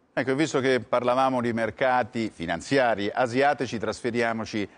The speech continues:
a Shanghai, dove una straordinaria Federica Pellegrini, la nostra campionessa, ha regalato all'Italia un'altra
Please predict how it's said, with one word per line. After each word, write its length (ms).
a 100
Shanghai, 720
dove 320
una 400
straordinaria 840
Federica 480
Pellegrini, 720
la 80
nostra 260
campionessa, 680
ha 40
regalato 420
all'Italia 380
un'altra 480